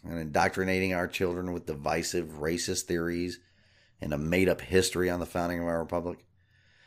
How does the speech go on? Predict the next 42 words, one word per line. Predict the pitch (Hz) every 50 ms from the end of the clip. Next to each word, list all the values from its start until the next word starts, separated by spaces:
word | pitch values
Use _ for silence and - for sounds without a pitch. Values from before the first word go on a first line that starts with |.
| _ _ _ _
But | - 110
the | 117 135
author | 156 214 214 196
of | 160 139
this | 147 127
blog | 104 98 107 117 131 127 -
post | 95 87 85 - -
titled | - - - 90 87 85 85 85
it, | 87 92 - - - _ _ _ _ _ _ _ _ _ _ -
"Why | - 95 104 135 165 175
We | 165 165 165
Can | - 139 127 120
No | 120 117 117
Longer | 110 95 92 92 92 92 92 95 95
Just | 90 90 87 92 92 92 98 - - -
Put | 101 101 - -
God | - 82 78 78 78 82 80 76
Back | 76 67 67 69 - -
in | 76 71
Schools." | 73 - - - 76 69 - - - - - - - - _ _ _ _ _ _ _ _ _ _ _ _ _ _ _ _ _ _ _ _ _ _ _ _ _ _ _ _ _ _ -
I | - 110
encourage | 101 98 95 - - 127 143 156 156 143
you | 143 113 101
all | 113 113 120 131
to | 135
Google | 127 - 120 135 147 123 107 95 85
that | 82 78 82 101 127 - -
or | 90 92
just | 87 92 113 104 101
go | 107 104 110
to | 104
my | 95 98 110 127 113
webpage | 90 85 85 78 - 87 87 87 87
and | 87 85
follow | - 98 98
the | 92 87
link | 85 90 95 90 76 -
to | - 87
the | 87 85
author's | 85 85 82 90 85 82
blog | 85 92 113 123 117 -
post. | - - - - - - - -